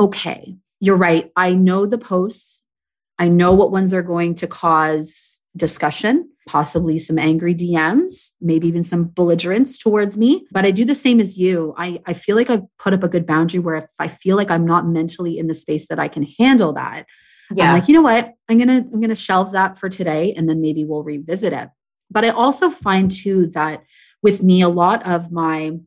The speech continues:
Speaker 1: desire to represent and provide another perspective sometimes feels like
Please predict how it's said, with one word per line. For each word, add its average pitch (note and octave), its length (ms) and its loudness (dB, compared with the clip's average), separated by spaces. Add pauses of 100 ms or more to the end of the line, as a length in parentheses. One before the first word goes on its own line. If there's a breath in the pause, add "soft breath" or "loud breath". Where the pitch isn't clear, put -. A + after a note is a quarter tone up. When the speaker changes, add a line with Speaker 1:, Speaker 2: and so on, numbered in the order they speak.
(160)
Speaker 1:
desire F#3 680 2
to F3+ 720 -2 (560)
represent F#3+ 920 2 (260)
and E3+ 560 0 (240)
provide E3+ 600 0
another F#3+ 260 0
perspective G#3 680 -4
sometimes F#3 520 -2
feels F3 320 -2
like E3 180 -2